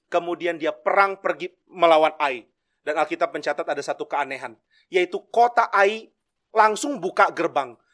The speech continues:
Kemudian seluruh orangnya kejar Israel. Bedakan Ai dengan Yeriko. Yeriko begitu tahu Israel datang, langsung tutup semua gerbang,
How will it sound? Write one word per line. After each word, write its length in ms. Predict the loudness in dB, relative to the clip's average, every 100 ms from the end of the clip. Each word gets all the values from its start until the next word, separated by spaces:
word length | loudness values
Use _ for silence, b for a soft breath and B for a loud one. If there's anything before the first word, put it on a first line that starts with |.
| _ -8
Kemudian 400 | -6 -2 -2 -2
seluruh 680 | -4 0 2 2 0 0 4
orangnya 420 | 6 6 4 -4
kejar 400 | -4 -2 -2 -4
Israel. 460 | -10 -12 -14 -20 _ _ _ _ _ _ _ _ _
Bedakan 420 | -4 0 0 0
Ai 220 | -2 -6 -6
dengan 220 | -8 -8
Yeriko. 420 | -10 -12 -18 -20 _ _ _ _ _ _ _ _ _ _ _
Yeriko 400 | 0 2 4 4
begitu 320 | 4 -2 -2 6
tahu 160 | 6 4
Israel 340 | 4 4 6
datang, 240 | 4 0 2
langsung 500 | 4 4 2 -6 -6
tutup 240 | -6 -8 -6
semua 320 | -2 2 2
gerbang, 380 | 4 4 4